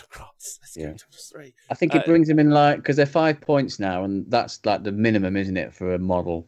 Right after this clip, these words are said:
Speaker 2: five points. That's pretty much the standard now. So it brings them in line with everything else that's five points, like cultists and, well, not poxwalkers, but, like, the cultist and Imperial Guard stat line, they're, like, strength three, toughness three. So it brings them in line with that, I think,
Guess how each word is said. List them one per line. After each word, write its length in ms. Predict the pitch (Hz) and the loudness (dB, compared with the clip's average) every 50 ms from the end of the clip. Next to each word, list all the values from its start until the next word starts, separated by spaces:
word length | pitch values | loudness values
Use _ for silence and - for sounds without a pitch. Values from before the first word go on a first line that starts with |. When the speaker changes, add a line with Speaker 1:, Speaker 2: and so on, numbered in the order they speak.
| _ | _
Speaker 2:
five 320 | _ - 92 87 87 85 - | _ -4 -2 -2 -2 -6 -6
points. 580 | - 85 85 87 90 87 - - - - - _ _ _ _ | -8 -6 -4 -4 -4 -6 -8 -12 -14 -14 -14 _ _ _ _
That's 200 | - 80 - - | -8 -8 -8 -8
pretty 260 | - _ - 95 78 90 | -14 _ -2 -2 0 0
much 200 | 90 - - - | -4 -6 -8 -14
the 40 | 92 | -16
standard 320 | - - 90 85 87 87 92 | -10 -8 -6 -4 -4 -2 -2
now. 140 | 90 90 | -2 -2
So 160 | 87 - - 107 | 0 2 2 2
it 100 | 98 98 | 2 4
brings 220 | 123 120 117 110 | 4 4 4 6
them 140 | 110 107 107 | 4 4 4
in 120 | 101 101 | 4 4
line 220 | 101 101 98 95 95 | 2 2 2 2 2
with 100 | 95 98 | 2 2
everything 300 | 98 92 92 - 95 98 | 2 0 0 -4 -2 0
else 240 | 98 95 - - - | 0 0 -2 -4 -8
that's 200 | - - - - | -10 -10 -10 -14
five 420 | - _ _ 90 85 80 78 - _ | -20 _ _ -2 -2 -2 -4 -6 _
points, 380 | - 80 78 73 - - - | -8 -8 -8 -8 -10 -12 -10
like 200 | 82 78 76 - - _ - | -10 -10 -10 -10 -14 _ -10
cultists 720 | - 87 90 87 - - 90 87 - - - - - - | -8 -6 -6 -6 -6 -6 -6 -6 -6 -10 -14 -14 -14 -10
and, 420 | - 82 85 85 82 85 82 82 - _ _ _ _ _ _ _ | -8 -6 -6 -4 -4 -6 -6 -8 -10 _ _ _ _ _ _ _
well, 100 | - 90 | -4 0
not 220 | 95 87 - - | 0 0 0 -2
poxwalkers, 580 | - - 73 - - - 80 78 - - 82 - | -4 -4 -4 -4 -4 -6 -6 -6 -6 -8 -10 -2
but, 140 | - 82 69 | -2 0 2
like, 140 | 95 87 - | 2 2 0
the 80 | 98 | -2
cultist 560 | - - 113 95 90 - - 92 87 - - | 0 2 2 2 2 2 0 -2 -2 -2 -4
and 60 | 90 90 | -4 -4
Imperial 280 | 85 - 92 90 90 | -2 0 2 2 2
Guard 340 | 87 - 92 92 90 85 82 | 2 0 0 0 0 -2 -4
stat 280 | - - 92 - - 82 | -6 -6 -6 -6 -6 -6
line, 320 | 85 85 85 85 85 87 - _ _ _ _ _ _ _ | -6 -6 -4 -6 -6 -8 -10 _ _ _ _ _ _ _
they're, 100 | _ 90 | _ -2
like, 140 | 90 82 - | -2 -2 -4
strength 320 | - - 107 90 - - - | -2 0 0 0 0 -2 -8
three, 240 | - 90 87 85 85 | -6 -4 -2 -2 -2
toughness 360 | - - 80 73 76 80 80 | -4 -8 -10 -8 -8 -12 -12
three. 320 | - - 80 78 80 80 - _ _ _ _ | -10 -8 -6 -6 -6 -8 -12 _ _ _ _
So 120 | - - | -8 -6
it 160 | 65 52 - | -6 -6 -6
brings 220 | _ - 90 92 90 | _ -2 0 0 0
them 120 | 90 85 | 0 -2
in 80 | 87 87 | -2 -2
line 200 | 87 85 82 85 | -2 -2 -2 -2
with 100 | 85 82 | -2 -2
that, 200 | 87 85 76 - | -2 -4 -4 -4
I 20 | - | -8
think, 380 | - - 85 92 92 - - | -8 -8 -8 -8 -8 -10 -14